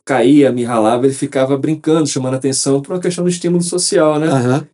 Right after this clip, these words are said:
Speaker 1: E parece que a dor realmente passava, tanto pela
Speaker 2: É.
Speaker 1: atenção que mudava, como também pela questão do vínculo. Acho que
Speaker 2: Aham.
Speaker 1: é a questão que você falou do toque, né? Na, então, existe uma questão social que vai regular processos físicos básicos como a dor, né?
Speaker 2: É, a ideia da, da distração, por exemplo, ela, ela tem um efeito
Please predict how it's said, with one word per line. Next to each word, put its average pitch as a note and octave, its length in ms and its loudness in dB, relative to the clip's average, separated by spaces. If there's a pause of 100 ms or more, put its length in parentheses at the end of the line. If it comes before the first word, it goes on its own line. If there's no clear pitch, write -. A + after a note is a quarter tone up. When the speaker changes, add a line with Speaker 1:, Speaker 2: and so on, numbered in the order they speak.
(140)
Speaker 1:
E D3 100 -4
parece F3 400 2
que G#3 80 -4
a F#3+ 60 -2
dor F#3+ 120 -4
realmente G3+ 320 -2
passava, F3 440 -2
tanto - 160 0
pela F#3 220 2
Speaker 2:
É. F3+ 40 2
Speaker 1:
atenção E3 460 2
que D#3+ 140 -2
mudava, D#3+ 440 -2
como G3+ 180 -6
também G3+ 260 -2
pela G#3 180 -2
questão G3+ 260 -6
do G3+ 100 -2
vínculo. D#3 360 -4
Acho D#3+ 100 -4
que F#3 60 -8
Speaker 2:
Aham. F3 300 2
Speaker 1:
é G#3+ 80 -6 (100)
a - 100 -10
questão G3 200 -4
que F3 60 -6
você - 100 -6
falou D3 160 0
do C3 120 0
toque, A2+ 320 -2
né? A2 140 -4
Na, G#2 180 -6 (600)
então, A#2+ 260 -6
existe B2 240 -6
uma C3+ 60 -6
questão C3+ 180 -6
social B2+ 400 -2
que C#3+ 160 -2
vai B2 540 2
regular B2 600 0
processos - 480 -8
físicos C3+ 340 -6
básicos D3+ 400 -4
como D#3 180 -12
a F3+ 40 -10
dor, C#3+ 260 -2
né? C#3 140 -8
Speaker 2:
É, F3+ 280 4
a E3 80 2
ideia F3 300 4
da, D#3+ 120 2 (300)
da D#3 140 0
distração, D3+ 800 -2
por D3+ 140 -2
exemplo, D#3+ 540 0
ela, C#3 340 -2
ela C#3 180 -2
tem D3+ 140 -4
um F3+ 100 0
efeito G#3 380 -2